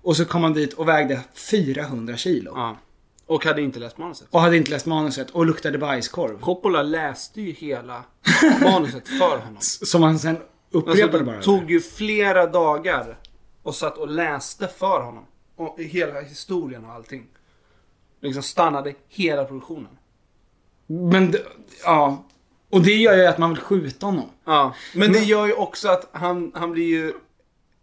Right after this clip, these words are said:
Speaker 2: en större ikon av att vara en person som är omöjlig att jobba med.
Speaker 1: Mm.
Speaker 2: Alltså, han seglar ju iväg he-, helt solo
Speaker 1: Mm.
Speaker 2: upp mot skyarna.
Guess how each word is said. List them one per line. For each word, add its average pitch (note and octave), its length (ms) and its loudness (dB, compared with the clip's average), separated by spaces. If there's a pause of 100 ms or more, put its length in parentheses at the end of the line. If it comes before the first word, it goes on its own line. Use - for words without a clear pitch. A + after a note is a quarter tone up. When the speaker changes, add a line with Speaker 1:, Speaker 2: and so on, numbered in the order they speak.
(400)
Speaker 2:
en E3+ 180 2
större E3 640 2
ikon C3+ 560 -8 (1040)
av D#3 160 2
att D3+ 120 -2
vara C#3 420 2
en C#3 80 -6
person C3+ 380 -10
som C3 140 -12
är B2+ 120 -12 (220)
omöjlig C#3+ 680 -4
att A#2+ 60 -10
jobba A#2+ 260 -12
med. A2+ 200 -18
Speaker 1:
Mm. C#3 400 0 (420)
Speaker 2:
Alltså, D#3 180 -8
han E3+ 240 2
seglar E3 480 0
ju D#3+ 240 0
iväg C#3+ 640 -2 (720)
he-, - 160 -8
helt E3+ 360 0
solo C#3 640 -4
Speaker 1:
Mm. B2 340 2 (580)
Speaker 2:
upp D3+ 240 -4
mot C#3 220 -8
skyarna. B2+ 340 -6